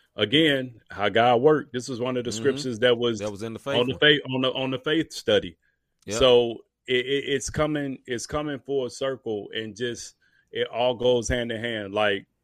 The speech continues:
Speaker 1: without, without faith, you can't pray. But on top of
Speaker 2: Right.
Speaker 1: that, without faith, you can't please God. You can't have a
Speaker 2: Absolutely.
Speaker 1: relationship with God without faith in God and pleasing
Speaker 2: Right.
Speaker 1: him or praying to him to know what it
Speaker 2: Right.
Speaker 1: is that he wants you to do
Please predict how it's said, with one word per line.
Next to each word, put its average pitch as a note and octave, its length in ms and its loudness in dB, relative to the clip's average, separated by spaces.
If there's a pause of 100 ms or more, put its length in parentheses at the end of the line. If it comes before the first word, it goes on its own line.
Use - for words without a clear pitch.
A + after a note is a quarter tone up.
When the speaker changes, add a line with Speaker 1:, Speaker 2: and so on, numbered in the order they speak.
Speaker 1:
without, A#2+ 460 2 (240)
without B2+ 400 2 (520)
faith, D3 260 -2
you B2 80 -8
can't C3 300 -6
pray. A2+ 400 -2 (180)
But A#2 180 2
on B2 160 0
top C3+ 160 2
of G2+ 80 -4
Speaker 2:
Right. A2 60 0
Speaker 1:
that, C#3 140 0
without A#2+ 280 -2
faith, C3+ 200 -2
you A#2+ 100 -12
can't B2 220 -8
please A#2 300 -10
God. A2+ 380 -4 (280)
You A#2 100 -10
can't C#3 240 -2
have C#3 160 2
a - 40 -4
Speaker 2:
Absolutely. A#2 140 -2
Speaker 1:
relationship C3+ 560 -2
with G#2+ 140 -4
God A2+ 380 2
without A#2+ 360 0
faith D#3+ 260 -2
in A2 120 -8
God A2 240 0
and G2+ 120 -8
pleasing C#3+ 380 -8
Speaker 2:
Right. A2 120 0
Speaker 1:
him A#2+ 140 -8
or D3 180 -4
praying E3 420 -6
to C3 120 -6
him B2 100 -8
to A#2 60 -8
know C#3+ 160 -2
what B2+ 200 -4
it A#2+ 80 -10
Speaker 2:
Right. D3+ 120 0
Speaker 1:
is B2 100 -2
that A#2 120 -4
he C3 80 -4
wants B2+ 280 -4
you A#2+ 60 -20
to A#2 60 -14
do D3+ 180 -6